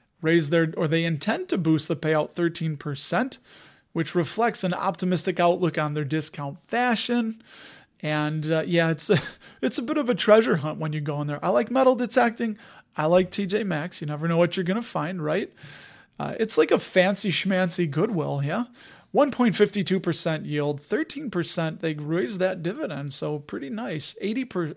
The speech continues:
eighty score of safe. Best Buy got a dividend downgrade from seventy safe to sixty borderline safe because they say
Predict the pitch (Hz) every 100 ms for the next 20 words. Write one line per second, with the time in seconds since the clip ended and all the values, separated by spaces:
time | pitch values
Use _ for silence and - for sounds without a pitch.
0 | - 196 254 202 123 - _ - - -
1 | - - 208 208 202 _ _ 175 143 -
2 | - 202 156 - - _ _ _ _ -
3 | 131 196 247 - 175 226 226 196 185 170
4 | 151 156 151 147 147 131 156 220 359 208
5 | 147 143 143 - 156 135 - 185 202 208
6 | - 214 220 - 151 - 180 - 165 143
7 | 170 165 160 151 147 - 160 175 - -
8 | 285 285 240 262 277 - 180 165 165